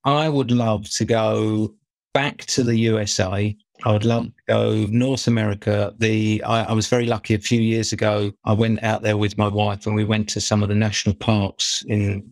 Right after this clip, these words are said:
towards the West Coast. And the, you know, the West, you know, the West Coast is fantastic, but the national parks, Yosemite, Sequoia, are just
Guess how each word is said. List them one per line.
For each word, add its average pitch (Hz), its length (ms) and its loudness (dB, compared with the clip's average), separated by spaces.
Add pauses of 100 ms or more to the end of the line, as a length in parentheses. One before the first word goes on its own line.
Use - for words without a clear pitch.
towards 104 340 0
the 101 80 -6
West 107 280 -2
Coast. - 440 -2 (380)
And 110 360 2 (120)
the, 107 560 0
you 110 80 0
know, 98 140 0
the 101 80 -2
West, 110 280 -2 (220)
you 110 80 0
know, 101 60 2
the 101 100 -2
West 113 220 -2
Coast 101 260 -2
is - 80 -8
fantastic, 98 600 -2
but 107 60 -6
the 101 80 -2
national 104 360 -2
parks, 98 460 -2
Yosemite, 101 600 0
Sequoia, 98 640 -2 (480)
are 98 60 0
just - 440 -2